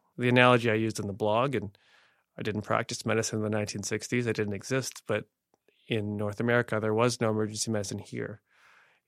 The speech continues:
And so what previously existed in, in Bangladesh essentially was a room where critically ill patients would come and essentially be triaged. They'd be triaged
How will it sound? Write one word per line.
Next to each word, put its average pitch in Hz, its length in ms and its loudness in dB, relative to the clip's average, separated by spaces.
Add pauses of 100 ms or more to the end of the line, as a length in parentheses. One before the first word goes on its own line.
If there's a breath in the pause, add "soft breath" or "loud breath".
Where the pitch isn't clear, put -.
And 104 160 -2
so 104 500 0 (240)
what 110 260 0
previously 160 440 4
existed 117 460 0
in, 110 380 -2 (220)
in 107 280 -4
Bangladesh 104 800 0
essentially 110 480 0
was 107 260 0
a 110 160 -2
room 127 540 6 (460 soft breath)
where 104 180 -2
critically 113 500 0
ill 107 80 2
patients 107 460 -4
would 98 200 -8
come 117 440 -2 (640)
and 107 100 -2
essentially 135 540 2
be 113 200 0
triaged. 101 720 2 (640)
They'd 110 140 -6
be 110 100 -6
triaged 117 720 2